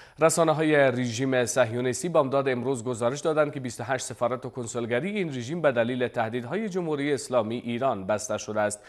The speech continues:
این رسانه‌ها به نقل از مقامات صهیونیستی گزارش دادند که این سفارتخانه‌ها و کنسولگری‌ها از بیم پاسخ تلافی جویانه تهران به حمله به کنسولگری ایران در سوریه تخلیه شدند.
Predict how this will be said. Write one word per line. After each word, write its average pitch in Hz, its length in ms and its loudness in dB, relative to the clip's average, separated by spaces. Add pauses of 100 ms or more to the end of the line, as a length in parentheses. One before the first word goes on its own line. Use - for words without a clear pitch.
(240)
این 151 140 -2
رسانه‌ها 131 480 0
به 135 120 6
نقل 127 320 2
از 120 200 2
مقامات 120 640 -2
صهیونیستی 120 640 -4
گزارش 120 400 -2
دادند 156 340 -2
که 143 80 -2
این 131 280 -2
سفارتخانه‌ها 117 760 0
و 185 100 -6
کنسولگری‌ها 123 760 -4 (280)
از 175 220 0
بیم 165 240 -2
پاسخ 139 440 -4 (140)
تلافی 123 340 0
جویانه 123 460 0
تهران 123 420 -2
به 151 100 0
حمله 117 320 -2
به 120 160 -4
کنسولگری 120 600 -4
ایران 123 380 -2
در 101 200 0
سوریه 110 500 -4
تخلیه 107 420 -4
شدند. 107 400 -2